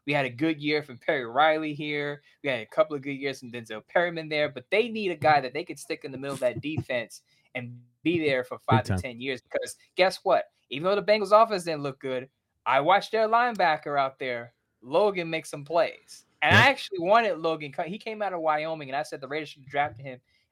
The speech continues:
Speaker 1: in the third round. He's a playmaking linebacker. You can keep on the field for all three downs. The Raiders need that type of player in the middle of their defense, because as tight ends and running backs get better catching the football, they're gonna need a linebacker who's gonna be that sideline to sideline guy to cover those guys.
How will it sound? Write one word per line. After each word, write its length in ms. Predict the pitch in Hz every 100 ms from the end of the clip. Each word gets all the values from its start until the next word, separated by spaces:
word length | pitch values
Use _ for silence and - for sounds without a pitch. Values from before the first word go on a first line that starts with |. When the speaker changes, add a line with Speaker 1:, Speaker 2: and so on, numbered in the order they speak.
| -
Speaker 1:
in 80 | 139
the 80 | 131
third 280 | - 147 127
round. 300 | 131 143 123
He's 120 | 131 127
a 40 |
playmaking 480 | 123 143 135 131 127
linebacker. 480 | 127 139 127 117 117
You 60 | 113
can 120 | 120
keep 200 | 151 147
on 100 | 131
the 60 | 123
field 200 | 135 127
for 80 | 120
all 100 | 123
three 140 | 123
downs. 380 | 120 131 113 - _ _ 113
The 80 |
Raiders 400 | 113 143 156 127
need 260 | 127 156 143
that 220 | 143 139
type 260 | - 147 135
of 140 | 131 120
player 600 | - 147 156 139 98 98 _ _ _ -
in 60 | 123
the 60 |
middle 180 | 127 135
of 60 | 127
their 160 | 123
defense, 480 | 113 131 127 117 110
because 540 | - - 120 110 101 - _ _ -
as 320 | 127 147 151 -
tight 280 | 165 156
ends 220 | 147 151 143
and 100 | 139
running 200 | 147 135
backs 240 | 139 139
get 180 | 147 127
better 220 | 135 139
catching 560 | 135 139 139 - 147 151 _ _ -
the 60 |
football, 500 | 127 156 - 156 156
they're 120 | 131 139
gonna 200 | 147 143
need 160 | 143
a 40 | 127
linebacker 420 | 131 131 120 117
who's 120 | 127 120
gonna 120 | 120
be 100 | 120
that 180 | 117 -
sideline 340 | 131 127 123
to 80 | 117
sideline 380 | 127 123 113 110
guy 120 | 107
to 60 |
cover 300 | 107 123 110
those 180 | 73 -
guys. 400 | - 58 - -